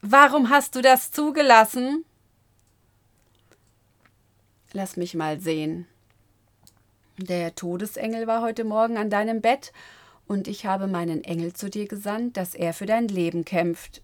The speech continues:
und ließ dich währenddessen schlafen. Oh. Dann habe ich zugelassen, dass dein Wagen nicht gestartet ist, weil ein betrunkener Autofahrer genau auf deiner Strecke unterwegs war und du ihm dann nicht begegnet bist,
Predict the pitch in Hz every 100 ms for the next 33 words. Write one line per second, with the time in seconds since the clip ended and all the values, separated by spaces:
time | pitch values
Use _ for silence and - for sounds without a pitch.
0 | - 262 226 220 220 220 - - 247 175
1 | 180 - 233 160 156 160 208 202 139 -
2 | 196 - 160 131 - - - _ _ _
3 | _ _ _ _ _ _ _ _ _ _
4 | _ _ _ _ - 214 190 180 - _
5 | _ _ _ _ _ _ _ _ _ _
6 | _ _ _ _ _ _ 190 214 240 220
7 | 240 - 240 226 220 220 226 208 196 185
8 | 180 165 180 190 202 - - 214 - -
9 | - 226 233 - 190 185 185 175 190 202
10 | - 247 220 202 202 226 220 - 180 185
11 | 190 190 190 202 196 - 185 170 - -
12 | 156 185 196 208 202 208 208 - 208 220
13 | 214 196 185 - 220 - 226 202 170 175
14 | 180 196 - 220 220 233 160 151 165 160
15 | -